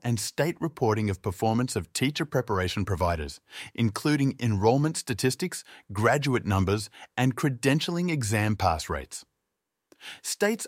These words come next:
are also required to identify programs determined to be low-performing or at risk of being classified as low-performing. In addition to federal reform, additional grassroots and industry leaders have contributed toward improvement in I T E practice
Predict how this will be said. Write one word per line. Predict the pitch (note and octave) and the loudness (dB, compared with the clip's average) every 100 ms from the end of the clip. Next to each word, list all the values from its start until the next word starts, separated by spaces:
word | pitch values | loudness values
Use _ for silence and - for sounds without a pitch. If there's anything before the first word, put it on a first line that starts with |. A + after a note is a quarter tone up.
| - | -4
are | A#2+ - | -4 -2
also | C#3+ F#3 - | -2 0 2
required | C3 G#2 - G2 F2+ G2 G#2 | 2 2 2 2 4 2 -2
to | C3 G2 | 0 2
identify | F2+ C3 E3 - C#3+ | 2 0 0 2 2
programs | B2 - A2 G#2 G#2 G#2 | 2 2 2 2 2 0
determined | - G2 - C3 C#3 D#3 D#3+ - | -2 -6 0 2 4 2 -2 -2
to | G#2+ | -2
be | F2+ E2 | 0 -4
low-performing | D#2+ F2 A2 C#3+ E3 - A#2 G2+ A#2+ - - - | -2 2 4 2 -2 0 2 4 0 -4 -16 -2
or | G#2+ | 0
at | G#2+ | 0
risk | - D3 E3+ - | 2 0 2 0
of | C#3 | 0
being | A#2+ G#2 G2+ | 0 0 0
classified | - E3 A2 G#2 F#2 G2 - | 0 -2 0 2 4 2 0
as | C3 D3 D3+ | 2 2 2
low-performing. | C3 A2 G#2+ G#2 G#2+ F2 C#2+ - _ _ _ - - - | 2 4 4 0 0 0 -4 -12 _ _ _ -20 -20 4
In | C3+ | 6
addition | C3 D#3 G3 D#3 | 6 6 4 2
to | A2+ | 4
federal | B2 A2+ G#2+ | 6 6 6
reform, | F#2+ F2+ B2+ G#2+ F2+ - - - | 2 2 2 4 2 -2 -12 0
additional | A#2+ A#2 F3+ C#3 A#2 | 2 4 4 2 4
grassroots | A#2 B2 - B2 C3 | 6 6 6 2 2
and | G#2 | 2
industry | A#2+ B2+ - F#2 | 2 2 0 -2
leaders | E2+ F2 G#2 G#2+ - - | 0 0 -2 -4 -10 2
have | D3 | 2
contributed | - D#3+ - G3 D#3+ G#2+ G#2+ | 4 0 2 2 4 2 0
toward | A#2 A2+ | 2 4
improvement | B2+ B2+ F3 F3 A#2+ G#2 | 4 2 4 4 4 2
in | - A#2 | 0 0
I | - A#2+ C3+ | 4 4 4
T | - C3 | 2 0
E | - D3+ | 2 -2
practice | - G2 F#2 G#2 - | 2 0 2 -2 -4